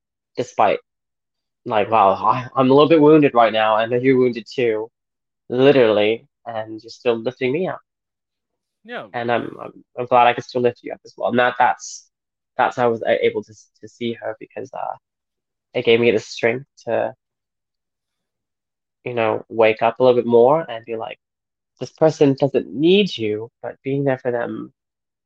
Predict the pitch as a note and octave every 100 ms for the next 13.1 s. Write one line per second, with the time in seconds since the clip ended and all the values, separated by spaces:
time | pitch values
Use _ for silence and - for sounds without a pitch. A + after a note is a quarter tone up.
0 | _ _ - C3+ A#2+ - - B2+ - A#2
1 | A2+ - A2+ - A2+ A#2 A2+ - - A#2
2 | - A#2 A2 - - A2+ - A2+ G#2+ G2+
3 | A2 G#2+ _ - - - _ _ _ _
4 | _ _ _ _ _ _ _ _ _ _
5 | _ _ _ _ _ _ _ _ _ _
6 | _ _ _ _ G#3+ D#3 F3+ F3+ A#3 C4
7 | - D3 A#2+ _ _ _ C#3 C3+ A#2+ B2
8 | C#3+ C3 G#2+ - - - _ _ _ _
9 | - C#3+ B2+ _ _ _ _ _ _ _
10 | _ _ G3+ A#3 A2 E2 G2 _ _ _
11 | _ _ _ _ _ _ _ _ _ _
12 | _ E3+ G3 F#3+ F#3 G3+ - G3 F3+ E3+